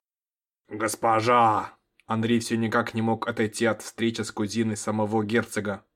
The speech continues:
«У меня трактир небольшой, но я найду для вас отдельный номер,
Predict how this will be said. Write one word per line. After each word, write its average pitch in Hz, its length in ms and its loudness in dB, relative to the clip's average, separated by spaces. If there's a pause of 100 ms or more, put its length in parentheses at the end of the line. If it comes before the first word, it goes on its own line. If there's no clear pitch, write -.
(340)
«У 113 140 0
меня 147 360 4
трактир 131 520 2
небольшой, 120 840 4 (160)
но 107 200 -4
я 107 180 0
найду 107 440 2
для 110 220 2
вас 113 320 4
отдельный 113 520 0
номер, 113 540 2